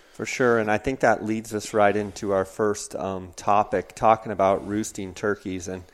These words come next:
you know, Dar and I for many years have been guys that have hunted with us. You know, they just,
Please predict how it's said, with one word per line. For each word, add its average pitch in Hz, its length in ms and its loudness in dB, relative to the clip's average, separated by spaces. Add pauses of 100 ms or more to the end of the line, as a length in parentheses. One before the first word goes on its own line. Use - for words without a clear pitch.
(640)
you 120 120 -6
know, 104 160 -2
Dar 117 340 8
and 117 140 4
I 104 280 4
for 107 220 -2
many 104 300 -4
years 104 440 2
have 95 280 2
been 95 420 -2 (380)
guys 101 340 6
that 101 140 -2
have 95 120 -4
hunted 107 300 -2
with 98 160 2
us. - 320 -4
You 101 80 -8
know, 92 160 -4
they 98 160 -2
just, 95 300 -8